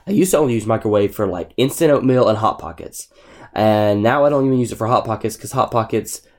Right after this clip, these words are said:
um, as I've gotten older, I've realized Jim Gaffigan is for sure correct.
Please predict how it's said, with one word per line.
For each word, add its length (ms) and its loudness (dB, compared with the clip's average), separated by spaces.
um, 460 0
as 160 0
I've 100 0
gotten 220 0
older, 280 2
I've 140 -2
realized 340 -2
Jim 160 -4
Gaffigan 460 -6
is 100 -8
for 120 -8
sure 340 0
correct. 640 -10